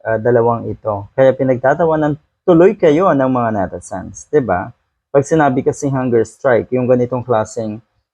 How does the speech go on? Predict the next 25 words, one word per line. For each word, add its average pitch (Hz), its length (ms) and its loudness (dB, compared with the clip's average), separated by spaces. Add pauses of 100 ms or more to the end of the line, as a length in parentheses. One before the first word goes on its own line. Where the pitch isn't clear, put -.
(140)
silent 139 480 2
protest, 107 560 -2 (640)
ang 165 480 2
tumatatak 151 560 0
sa 135 160 -2
isipan 131 480 -4
natin 117 400 -2
ay 110 320 -2 (640)
yung 151 320 4
mga 135 480 2
naging 123 720 0
hero, 143 400 2 (240)
di 113 160 -2
ba? 104 160 -2
Dumadaan 117 520 0
<laughs> - 40 -4
sa - 80 -14
mga 131 320 2
ganitong 120 320 -2
hunger 107 320 -6
strike. - 400 -8 (800)
Um, 131 480 0
yung 185 240 4
totoong 165 480 2
makabayan. 98 640 -2